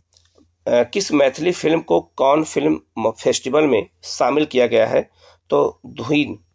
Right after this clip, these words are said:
धुइन एक फिल्म है, ये भोजपुरी फिल्म है, मैथिली फिल्म, सॉरी, माफ करिएगा, मैथिली फिल्म है और कान फिल्म महोत्सव होता है फ्रांस में।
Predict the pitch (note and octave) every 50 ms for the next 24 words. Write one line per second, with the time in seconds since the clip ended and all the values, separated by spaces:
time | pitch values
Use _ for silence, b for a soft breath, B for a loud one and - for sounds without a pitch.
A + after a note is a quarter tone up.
0 | _ - - - B2+ C#3 D#3+ F#3 F#3+ E3 D#3+ D#3 - - - D3+ D3+ C3 A#2 B2
1 | A#2 G#2+ - _ _ _ - C3+ A#2 G2 - A2+ A2+ A#2 - - C3+ D3+ E3 -
2 | - A#2+ A2+ C#3+ C#3+ C3+ B2 A#2 A2 A2 - - C#3+ D#3 D3+ - A#2+ G#2+ G#2 -
3 | - B2 A2+ A2+ G2 - G#2+ G#2 G#2 A2 - A2+ G#2+ A2 A#2 A#2+ A#2+ A2 G#2+ G2+
4 | - D#3 D#3+ - - A2+ G#2+ G#2+ G#2+ A#2+ D3+ F3+ b b b b b b b b
5 | b b - - C#3+ D#3 D#3+ D3+ - _ - C3+ D3+ D#3+ F3+ G3 F#3+ - - D#3
6 | D3 C#3+ C3 B2+ A#2+ A#2+ - - - D#3 D3 D3+ - - B2+ B2+ C#3 D3 - -
7 | - G#2+ G#2+ B2+ A#2 - - G#2 -